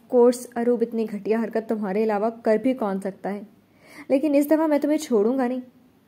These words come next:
अरबाब को जैसे ही उसका ख्याल आया, चेहरे पर पथरीले तासुरात सजाए वो फैसला करता मस्जिद से निकलता हॉस्पिटल की तरफ बढ़ा था।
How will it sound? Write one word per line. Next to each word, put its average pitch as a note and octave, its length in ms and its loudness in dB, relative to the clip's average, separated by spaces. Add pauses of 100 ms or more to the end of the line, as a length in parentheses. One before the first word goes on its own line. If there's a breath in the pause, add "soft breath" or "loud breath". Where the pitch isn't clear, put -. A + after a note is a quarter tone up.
(1200)
अरबाब G3 360 -4
को A3 80 -4
जैसे G3 300 -4
ही A3+ 60 2
उसका A3+ 220 -4
ख्याल G#3 340 -2
आया, G3+ 200 -2
चेहरे G3+ 280 -6
पर G3 140 -4
पथरीले G3 480 -4
तासुरात F#3+ 480 -2
सजाए F#3+ 280 -2
वो F#3+ 80 -2
फैसला G3+ 380 -4
करता F#3+ 320 -4
मस्जिद F#3 340 -4
से G#3+ 120 -8
निकलता F#3+ 500 -6
हॉस्पिटल G3 460 -6
की G3 120 -6
तरफ E3+ 260 -6
बढ़ा F3 220 -10
था। - 140 -18